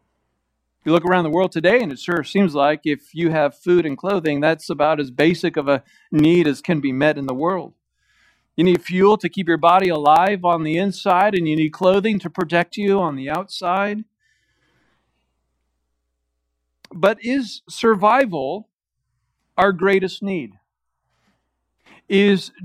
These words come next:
death the worst thing that can happen to you, making survival and ex-, and sustaining this life our greatest need?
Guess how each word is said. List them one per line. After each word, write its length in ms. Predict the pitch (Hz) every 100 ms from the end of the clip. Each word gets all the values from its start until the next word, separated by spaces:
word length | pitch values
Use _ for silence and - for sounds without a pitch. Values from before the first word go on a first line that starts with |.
| 139
death 440 | 233 254 202 196
the 100 | 208
worst 560 | 185 170 214 208 - -
thing 240 | 220 208
that 140 | 190 -
can 120 | 175
happen 380 | 160 226 220 185
to 180 | - 196
you, 300 | 165 165 160
making 560 | 170 247 202 170 156
survival 720 | - 170 147 190 233 185 156
and 80 | 151
ex-, 180 | 143 -
and 160 | 175
sustaining 640 | - 147 - 220 226 202 156
this 260 | 156 -
life 440 | 214 214 180 156 -
our 200 | - 175
greatest 720 | 147 156 190 170 160 - - _
need? 560 | 190 208 196 147 123 120